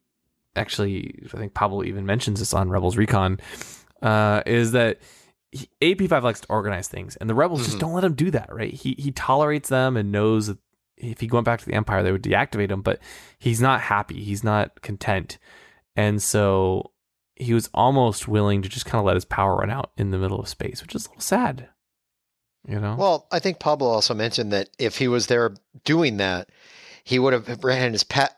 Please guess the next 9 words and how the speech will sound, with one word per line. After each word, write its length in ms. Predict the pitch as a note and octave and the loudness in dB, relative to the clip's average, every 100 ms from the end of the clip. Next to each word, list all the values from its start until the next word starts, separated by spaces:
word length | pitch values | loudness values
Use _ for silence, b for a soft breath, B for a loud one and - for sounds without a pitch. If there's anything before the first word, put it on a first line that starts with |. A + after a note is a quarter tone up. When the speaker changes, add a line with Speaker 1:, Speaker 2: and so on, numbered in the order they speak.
| A2+ A#2 _ _ _ - | -14 -20 _ _ _ -4
Speaker 2:
ran 400 | A2 B2+ C3+ C3+ - | 2 4 2 -2 -8
his 260 | - A2+ G#2+ _ _ | -2 -2 -2 _ _
power 480 | - B2 C3 B2+ G#2+ - - | -4 2 2 2 0 -4 0
out 380 | D3+ B2 G2+ _ _ _ _ | 2 2 0 _ _ _ _
by 120 | A#2 | -2
cataloging 560 | A2+ C#3+ C3+ A2+ G2 F#2 | 0 2 2 2 0 -2
all 80 | F2 | -4
the 80 | F2 | -2
stars. 400 | - F2+ - | -2 -2 -4